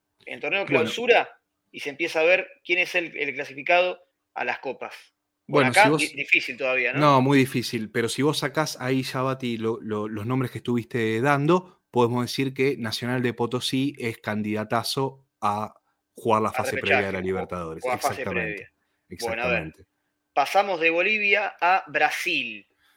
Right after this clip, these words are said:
Speaker 2: Que es lo
Speaker 1: Bueno,
Speaker 2: más
Speaker 1: ¿qué
Speaker 2: cali-,
Speaker 1: pasa?
Speaker 2: que es lo, que es lo más jugoso, ¿no? En
Speaker 1: ¿Y qué
Speaker 2: definitiva.
Speaker 1: pasa con Brasil? ¿Puede haber un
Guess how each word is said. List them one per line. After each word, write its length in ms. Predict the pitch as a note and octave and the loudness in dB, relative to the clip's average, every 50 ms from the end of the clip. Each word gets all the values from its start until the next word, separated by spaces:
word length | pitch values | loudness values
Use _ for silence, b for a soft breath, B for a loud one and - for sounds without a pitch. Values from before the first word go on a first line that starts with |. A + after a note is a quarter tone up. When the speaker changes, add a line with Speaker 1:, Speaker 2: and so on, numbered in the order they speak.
| _ _ | _ _
Speaker 2:
Que 100 | - G#2 | -4 -2
es 60 | G#2 | 0
lo 100 | A2 A2 | 2 4
Speaker 1:
Bueno, 120 | G#2+ A2 | 4 4
Speaker 2:
más 80 | A#2 A#2 | 4 4
Speaker 1:
¿qué 60 | - | 4
Speaker 2:
cali-, 80 | B2+ G#2 | 4 6
Speaker 1:
pasa? 140 | - - - | 4 4 4
Speaker 2:
que 60 | A#2+ | 2
es 60 | A2+ | 2
lo, 260 | A#2+ A#2+ B2+ - - | 2 2 0 -2 -10
que 420 | - - _ _ _ _ _ - B2+ | -20 -20 _ _ _ _ _ 2 4
es 40 | |
lo 80 | C3 B2+ | 6 6
más 120 | B2+ C3 | 6 4
jugoso, 480 | B2 - A#2 A#2 A2+ G#2 - - - F#2 | 4 4 6 6 6 6 4 0 -6 -4
¿no? 120 | F#2 G#2+ | -2 -2
En 60 | A2 G#2+ | 0 0
Speaker 1:
¿Y 20 | |
qué 60 | G#2 | -2
Speaker 2:
definitiva. 440 | - - F#2+ F#2 F#2 - - - - | -2 -4 -4 2 2 2 4 4 4
Speaker 1:
pasa 220 | - - E3 D3 | 2 2 0 -2
con 160 | - D3 C#3+ C#3 | -2 -4 -2 -2
Brasil? 460 | C#3+ C#3+ - - - C#3 C3 B2+ - | -4 -4 -4 -6 -8 -8 -8 -8 -4
¿Puede 180 | - - G4+ C#4+ | -2 2 4 6
haber 220 | A3+ F3+ F3+ G3 | 6 4 2 -2
un 240 | G3+ F3+ E3 D#3 D3+ | -4 -8 -12 -16 -14